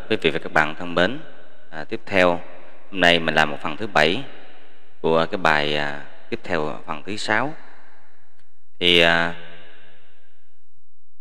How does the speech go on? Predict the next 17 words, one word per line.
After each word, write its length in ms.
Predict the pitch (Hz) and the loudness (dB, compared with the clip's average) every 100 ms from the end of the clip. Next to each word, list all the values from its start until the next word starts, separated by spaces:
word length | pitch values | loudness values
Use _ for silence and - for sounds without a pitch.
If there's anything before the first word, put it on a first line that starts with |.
| - - - - - - - - - - - - - 82 | -4 -4 -4 -4 -4 -4 -4 -4 -4 -4 -4 -4 -4 0
khi 320 | 101 98 92 | 6 8 8
nào 320 | 90 87 82 | 6 4 2
mình 180 | 87 85 | -2 2
rảnh 260 | 80 82 127 | 2 2 0
lúc 120 | - | 2
nào 280 | 107 92 80 - - - | 4 6 4 -2 -4 -2
thì 80 | |
mình 160 | 85 85 | 0 2
làm 200 | 82 82 | 2 2
lúc 120 | 104 | 0
đó. 240 | 113 113 151 143 | 2 2 2 -2
Mong, 240 | 101 101 92 | -2 0 0
à, 120 | 92 | 0
quý 120 | 117 | 0
vị 240 | 95 80 90 | -2 -2 -2
khán 140 | 120 | -2
thính 120 | 120 | -2